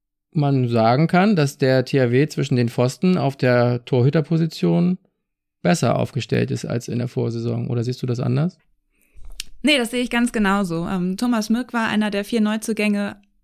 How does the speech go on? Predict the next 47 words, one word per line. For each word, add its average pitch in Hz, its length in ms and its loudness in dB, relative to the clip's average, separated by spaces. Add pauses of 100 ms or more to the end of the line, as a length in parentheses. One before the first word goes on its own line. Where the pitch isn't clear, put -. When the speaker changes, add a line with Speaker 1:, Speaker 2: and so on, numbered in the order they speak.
Speaker 2:
ähm, 185 420 -6
hat 208 220 -6
schon 214 180 0
in 214 140 2
der 196 100 0
Vorbereitung 220 920 -4 (220)
vom 202 180 -2
Start 202 340 -6
weg 208 180 -6
immer 196 420 -4 (840)
den - 280 -2
Spielen 226 360 0
durchaus 202 360 -2
seinen 196 160 -2
Stempel 208 260 2
aufgedrückt. 175 480 -10
Also 175 140 -12
ich 180 120 -14
fand, 185 220 -10
man 180 160 -4
hat 180 180 -10
sofort 196 360 -8
gemerkt, 185 360 -4
der 175 100 -4
ist 175 140 -8
da, 196 220 -2
der 185 140 -4
ist 185 100 -8
präsent. 202 480 -2 (460)
Ähm, 180 540 -4 (420)
und 214 400 0
was 202 160 -2
man 202 100 0
jetzt 196 160 -4
auch 190 140 -6
rausgehört 196 500 -4
hat, 95 320 -8 (880)
auch 185 160 -4
in 190 80 -2
Gesprächen 185 440 -4
mit 180 100 -2
Niklas 180 260 -6
Landin 185 260 0
oder 175 140 -2
mit 175 140 -6
Philipp 175 260 -8
Jicha, 196 340 -4